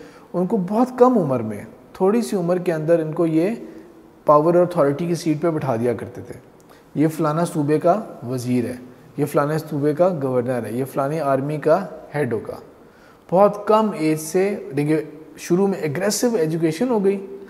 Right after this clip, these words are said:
शयूख के साथ बैठ के उन्होंने दीन भी सीख लिया, मामला उनका अच्छा हो, चल पड़ा आगे।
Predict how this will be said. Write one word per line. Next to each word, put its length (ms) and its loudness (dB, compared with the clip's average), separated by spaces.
शयूख 480 4
के 140 2
साथ 240 4
बैठ 340 2
के 80 0
उन्होंने 260 -2
दीन 280 0
भी 80 0
सीख 300 -4
लिया, 240 2
मामला 360 2
उनका 200 2
अच्छा 220 2
हो, 120 4
चल 200 2
पड़ा 220 4
आगे। 260 2